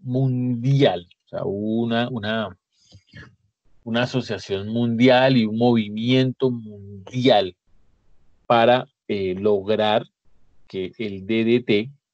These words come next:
lo sacaran del mercado. Eso fue una batalla legal tremendísima. ¿Listo? Pero por fin se logró. ¿Ok? Fijémonos el de arriba a la derecha, se llama benzopireno.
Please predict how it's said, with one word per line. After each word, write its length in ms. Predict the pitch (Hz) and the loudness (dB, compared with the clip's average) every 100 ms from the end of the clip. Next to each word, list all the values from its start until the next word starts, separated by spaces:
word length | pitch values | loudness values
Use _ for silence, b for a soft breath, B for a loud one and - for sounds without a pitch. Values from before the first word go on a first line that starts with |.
| _ - | _ -10
lo 160 | 98 | -8
sacaran 600 | - 92 - 98 101 113 | -8 -12 -4 -4 -2 -4
del 160 | 123 104 | -6 -8
mercado. 560 | 92 80 - 117 90 - _ _ - - - - - - _ _ _ _ 104 | -10 -12 -4 -2 -2 -6 _ _ -20 -20 -20 -20 -20 -20 _ _ _ _ -14
Eso 220 | 107 110 | -10 -6
fue 100 | 123 | -2
una 300 | 135 135 139 | 0 2 2
batalla 360 | 147 139 92 98 | 4 2 -2 2
legal 380 | 135 98 87 - | 2 0 -4 -2
tremendísima. 760 | 123 143 92 87 135 143 - - _ _ b b b b _ - | 0 2 -2 -6 -4 -4 -8 -18 _ _ b b b b _ -20
¿Listo? 240 | - - | -8 -4
Pero 280 | 147 190 196 | 4 6 6
por 160 | 185 143 | 4 0
fin 100 | 113 | -2
se 140 | 123 | 0
logró. 300 | 107 87 87 - _ _ _ _ _ _ _ _ _ _ - | 0 -2 -6 -14 _ _ _ _ _ _ _ _ _ _ -16
¿Ok? 200 | - 180 - _ _ _ _ _ _ _ _ _ _ _ _ _ | -10 -10 -10 _ _ _ _ _ _ _ _ _ _ _ _ _
Fijémonos 540 | - 127 147 175 202 165 | -2 0 0 0 -4 -2
el 100 | 117 | 0
de 120 | 101 | 0
arriba 520 | 95 104 120 135 147 | 0 -2 2 2 0
a 120 | - 101 | -4 -4
la 140 | 95 | -2
derecha, 420 | 107 147 165 - - | 0 0 -2 -4 -16
se 160 | _ 101 | _ -10
llama 200 | 101 110 | -6 -4
benzopireno. 840 | 117 123 123 131 123 139 151 92 | 0 0 0 -4 2 4 4 2